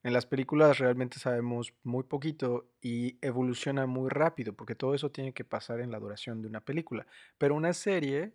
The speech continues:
y una serie animada, pues, te dan más chance de contar mucho más con mucho menos presupuesto. Contar todo este material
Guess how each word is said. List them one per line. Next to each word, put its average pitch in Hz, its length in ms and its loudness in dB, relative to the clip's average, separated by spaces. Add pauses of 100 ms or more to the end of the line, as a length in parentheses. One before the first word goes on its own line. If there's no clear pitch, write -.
y 120 120 -8
una 117 120 -6
serie 151 220 -6
animada, 170 640 0
pues, - 180 -10
te 117 120 -4
dan 120 200 0
más 120 340 -6
chance 117 720 -6
de - 120 -8
contar 113 300 -4
mucho 127 580 -6
más 110 340 -10
con - 220 -10
mucho 107 220 -8
menos 107 220 -12
presupuesto. - 640 -16
Contar 160 680 4
todo 160 400 10
este 147 320 4
material 131 840 2